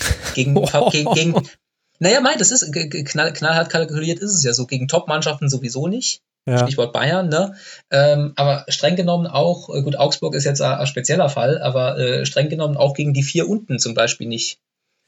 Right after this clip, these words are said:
Speaker 2: Ja gut, das sind, das ist ganz gut, weil das sind die nächsten Gegner. Also Augsburg, dann Gladbach nehmen wir raus, äh, dann gegen Hertha in Berlin und dann zu Hause gegen, äh, gegen Schalke, Fürth und Bielefeld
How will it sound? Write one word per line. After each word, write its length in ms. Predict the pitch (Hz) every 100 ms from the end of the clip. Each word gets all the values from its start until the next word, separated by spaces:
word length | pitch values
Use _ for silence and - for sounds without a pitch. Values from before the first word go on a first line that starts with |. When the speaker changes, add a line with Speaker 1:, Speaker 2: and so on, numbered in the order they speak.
| _ -
Speaker 2:
Ja 60 |
gut, 200 | 123 202
das 100 | 175
sind, 160 | 160 156
das 100 | 143
ist 160 | 143 -
ganz 220 | 139 -
gut, 180 | 180 190
weil 140 | 147
das 100 | 131
sind 140 | 143
die 80 | 135
nächsten 280 | 127 - 127
Gegner. 400 | 123 147 185 196
Also 280 | 120 120 123
Augsburg, 500 | 143 170 - 180 -
dann 300 | 135 131 131
Gladbach 480 | 131 143 175 160 -
nehmen 240 | 131 120
wir 80 | 113
raus, 380 | 107 151 233 - - - - _
äh, 220 | 175 151
dann 180 | 139 160
gegen 200 | 165 151
Hertha 500 | 127 147 - 214 254 -
in 340 | 175 202 165
Berlin 480 | - 156 156 185 202 -
und 160 | 135
dann 140 | 139 160
zu 140 | 156
Hause 240 | 156 147 147
gegen, 260 | 131 123 -
äh, 120 | 147 143
gegen 280 | 131 127
Schalke, 560 | 123 - 143 185 185 180
Fürth 400 | - - 143 151
und 200 | 156 -
Bielefeld 560 | 139 101 - 95 92